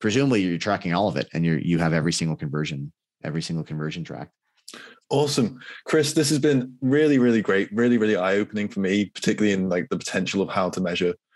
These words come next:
Speaker 2: brand as a whole. Like, we all know that brand's important as marketers, but it's great to know that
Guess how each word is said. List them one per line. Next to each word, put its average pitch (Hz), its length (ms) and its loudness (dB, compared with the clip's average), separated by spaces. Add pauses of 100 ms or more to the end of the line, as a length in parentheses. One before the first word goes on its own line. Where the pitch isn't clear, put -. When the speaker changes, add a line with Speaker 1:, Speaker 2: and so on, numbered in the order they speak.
(380)
Speaker 2:
brand 90 440 0 (300)
as 95 100 0
a 98 40 2
whole. 98 180 2
Like, 101 200 0
we 127 100 4
all 143 140 4
know 123 180 4
that 120 120 0
brand's 117 280 2
important 110 360 0
as 104 100 -6
marketers, 110 640 -2
but 95 220 2 (420)
it's 104 120 -4
great 123 220 4
to 120 60 0
know 110 120 4
that 98 240 2